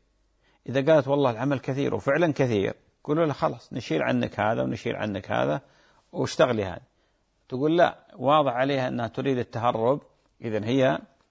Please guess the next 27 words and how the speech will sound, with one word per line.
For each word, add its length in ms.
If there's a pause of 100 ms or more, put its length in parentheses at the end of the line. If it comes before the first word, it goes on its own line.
(300)
آم، 1120
غير 360 (380)
مستعدة 640 (640)
للاستمرار 540
في 80
العمل. 440 (560)
لكم 300
الحق 340
الكامل 500
في 160
أن 140
ترجعوا 380
المبلغ 360
كامل، 400 (840)
لكم 280
الحق 340
الكامل 440
ترجعون 500
لها 340
النظام 440
في 120
هذه 160
المسألة، 480 (640)
كل 160
ما 160
دفعتوه 560
ترجعونه. 680